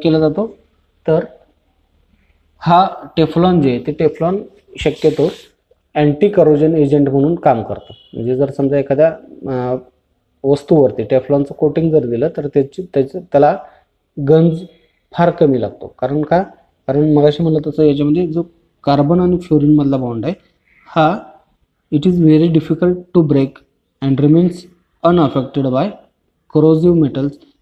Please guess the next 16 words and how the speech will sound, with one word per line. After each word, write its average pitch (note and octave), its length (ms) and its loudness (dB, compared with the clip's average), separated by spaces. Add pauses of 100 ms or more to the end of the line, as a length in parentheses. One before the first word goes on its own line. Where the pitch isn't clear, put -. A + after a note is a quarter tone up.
(100)
like B2 240 -6
alkali D#3 420 0 (100)
or C3 140 -8
organic B2+ 360 -2 (120)
solvents. G2+ 380 -4
मग B2+ 120 -12
त्याच्यावरती D3+ 460 0
कुठलाही D3+ 420 0
सहजासहजी C#3 560 0
काय C3+ 180 2
होत B2 120 -4
नाही, D3+ 180 -2 (800)
जे C#3+ 500 2
corrosive E3+ 340 4
metals D#3+ 360 0
आहेत A#2 120 -2